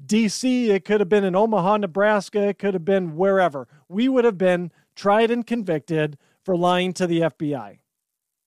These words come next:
That's the two-tiered justice system here. You, you run with powerful people,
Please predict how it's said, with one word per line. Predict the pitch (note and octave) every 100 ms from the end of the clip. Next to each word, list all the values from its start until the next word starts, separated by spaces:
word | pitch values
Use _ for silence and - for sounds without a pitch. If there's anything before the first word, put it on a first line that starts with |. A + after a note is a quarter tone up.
| _ _ _ _ _ _ _ _ _ _ _ _ _ _ _ _ _ _ _ _ _ _
That's | D#3 A3+ A#3 - - _ _ _ -
the | F#3
two-tiered | G#3 G3 F#3+ F#3+ D#3
justice | F3+ D3 D#3 C3
system | D3+ B2+ C#3+ B2+
here. | A#2 _ _ _ _
You, | F#3+ F#3+ F#3 G3+
you | F#3 F3
run | F3 G#3+ B3+
with | A#3+
powerful | F3 A#3+ B3 A3+ A#3+
people, | G#3 A#3+ A#3 C4 A#3